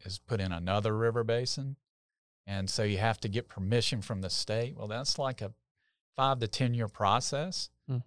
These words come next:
Speaker 1: And they didn't have that permit, and they were u-, up to the end of their capacity, and they couldn't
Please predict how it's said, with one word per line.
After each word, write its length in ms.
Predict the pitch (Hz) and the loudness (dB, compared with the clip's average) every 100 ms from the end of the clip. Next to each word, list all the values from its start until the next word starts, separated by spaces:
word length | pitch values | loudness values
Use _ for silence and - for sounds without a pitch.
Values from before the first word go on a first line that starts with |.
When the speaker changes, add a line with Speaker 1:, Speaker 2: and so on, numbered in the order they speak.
| _ _ - | _ _ -4
Speaker 1:
And 140 | 101 | 4
they 100 | 110 | 4
didn't 180 | 131 113 | 6 4
have 140 | 123 | 4
that 200 | 101 - | 4 0
permit, 580 | - 113 127 127 151 - | -2 -2 0 -2 -4 -4
and 280 | 110 101 98 | -2 0 0
they 180 | 98 98 | 0 0
were 180 | 95 | -2
u-, 180 | 90 98 - - | -2 -6 -10 -4
up 220 | 120 120 _ - | -2 -2 _ -10
to 120 | - | -6
the 200 | 104 101 | -2 0
end 140 | 113 113 | 0 0
of 80 | |
their 160 | 107 107 | 0 0
capacity, 640 | - - 101 107 - 127 127 | -2 -6 -4 -2 -2 -2 -4
and 120 | 104 | -4
they 100 | 90 | -4
couldn't 280 | 104 - | -6 -10